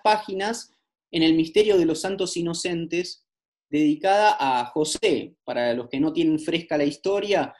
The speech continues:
José era prácticamente el último de dos hermanos, era el preferido de su padre, y sus hermanos, en un arrebato de celos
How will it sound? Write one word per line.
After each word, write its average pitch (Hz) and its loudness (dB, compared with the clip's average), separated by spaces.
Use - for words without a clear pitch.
José 175 -4
era 143 -2
prácticamente 175 -2
el 139 -2
último 156 0
de 131 -2
dos 147 -4
hermanos, 208 -4
era 160 0
el 151 2
preferido 160 0
de 160 0
su 185 -8
padre, 202 0
y 139 -8
sus 180 -8
hermanos, 220 -2
en 143 0
un 156 2
arrebato 165 0
de 170 0
celos 202 0